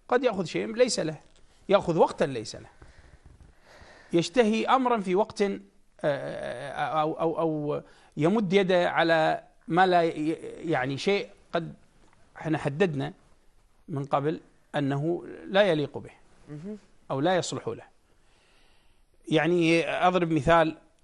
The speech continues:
Speaker 1: يعني عندما تلد الأم وتجلس فترة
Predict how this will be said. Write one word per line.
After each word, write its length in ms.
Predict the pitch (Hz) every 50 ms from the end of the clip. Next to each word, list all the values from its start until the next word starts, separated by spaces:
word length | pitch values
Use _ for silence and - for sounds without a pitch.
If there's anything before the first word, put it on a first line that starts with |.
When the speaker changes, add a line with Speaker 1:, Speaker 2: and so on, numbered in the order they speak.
| _ _ _ _ _
Speaker 1:
يعني 380 | - 147 135 123 127 131 131 120
عندما 360 | 143 151 151 160 156 156 151
تلد 360 | - - 196 202 180 147 151
الأم 300 | 147 139 160 147 120 - - _ _ _ _ - _ _ _ _ _ - - - - - _ _ _ _ _ _ _ _ _ _ _ _ _ _ -
وتجلس 800 | 214 208 208 208 202 208 175 - 226 214 170 147 147 147 131 -
فترة 340 | - 151 135 - - 131